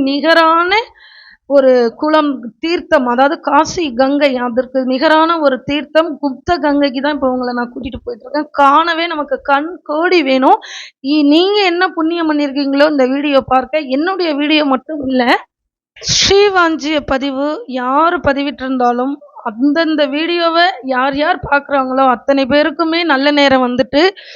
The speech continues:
புண்ணியம், அதாவது பாவங்கள் அழிந்து புண்ணியம் நெருங்கிட்டு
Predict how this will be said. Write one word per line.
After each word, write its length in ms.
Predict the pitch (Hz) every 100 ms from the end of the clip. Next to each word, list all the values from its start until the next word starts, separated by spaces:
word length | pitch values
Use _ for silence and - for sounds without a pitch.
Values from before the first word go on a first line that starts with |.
| - _ -
புண்ணியம், 580 | 330 349 370 370 359 294 _ _ _ _ _
அதாவது 400 | 254 247 262 269 392
பாவங்கள் 480 | - 269 311 349 339
அழிந்து 360 | 285 269 277 330
புண்ணியம் 440 | - 294 311 311 277
நெருங்கிட்டு 480 | 262 262 254 214